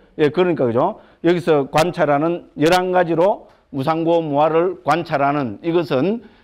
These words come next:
수상행식에도 적용된다. 반야신경 또르라 하면 뭡니까? 수상행식 역부여시. 됐죠? 예, 그, 그 말입니다. 얘도 적용된다. 이 말은 뭡니까? 우리가 한글로 풀어보면 이거는,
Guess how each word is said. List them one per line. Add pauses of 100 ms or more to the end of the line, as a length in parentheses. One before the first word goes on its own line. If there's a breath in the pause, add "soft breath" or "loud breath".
(200 loud breath)
수상행식에도
적용된다. (320 loud breath)
반야신경
또르라
하면
뭡니까?
수상행식
역부여시.
됐죠? (460 loud breath)
예,
그,
그
말입니다. (180)
얘도
적용된다.
이
말은
뭡니까? (360 soft breath)
우리가
한글로
풀어보면 (180 loud breath)
이거는,